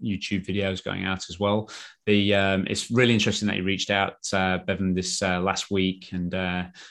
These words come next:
and John there, because the, um, the,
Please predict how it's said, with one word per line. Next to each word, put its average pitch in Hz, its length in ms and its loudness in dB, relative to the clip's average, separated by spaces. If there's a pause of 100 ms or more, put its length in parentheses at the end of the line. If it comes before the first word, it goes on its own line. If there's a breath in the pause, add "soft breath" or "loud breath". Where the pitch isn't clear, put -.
(100)
and 95 140 0
John 95 240 2
there, 90 200 2
because 95 420 -4
the, 95 460 0 (380 loud breath)
um, 185 760 2 (580)
the, 202 720 -2